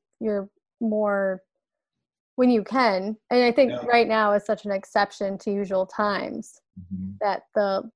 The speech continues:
Speaker 1: lower quality is more acceptable right
Speaker 2: I think it's
Speaker 1: now.
Speaker 2: very acceptable, yeah.
Speaker 1: Um, but that being said, like, sometimes it does take a little extra thought and creativity to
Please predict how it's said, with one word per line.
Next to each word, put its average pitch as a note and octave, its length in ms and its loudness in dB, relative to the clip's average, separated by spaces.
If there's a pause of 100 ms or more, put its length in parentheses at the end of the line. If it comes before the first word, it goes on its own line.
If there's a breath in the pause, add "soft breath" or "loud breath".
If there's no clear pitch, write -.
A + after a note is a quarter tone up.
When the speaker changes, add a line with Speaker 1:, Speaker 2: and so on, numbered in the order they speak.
Speaker 1:
lower A3+ 300 4
quality G3+ 540 0
is F#3 160 -8
more F#3+ 220 -6
acceptable - 720 -8
right - 220 -10 (120)
Speaker 2:
I A#2+ 140 -4
think A2 120 0
it's - 80 -12
Speaker 1:
now. G#2 80 -6
Speaker 2:
very G#2 140 0
acceptable, E2+ 840 -8
yeah. F2+ 300 -8 (460)
Speaker 1:
Um, G3+ 540 -6 (640)
but A3+ 220 4 (880)
that C4 200 6
being A#3 220 0
said, G#3+ 340 2
like, G3+ 200 0
sometimes G#3 520 -4
it G3+ 80 -8
does G#3 240 -2
take G3 240 -6
a G3+ 60 -2
little G3 260 -2
extra F#3+ 640 -4 (320)
thought - 400 2
and G#3 140 -6
creativity G3+ 720 -2
to F#3+ 200 -4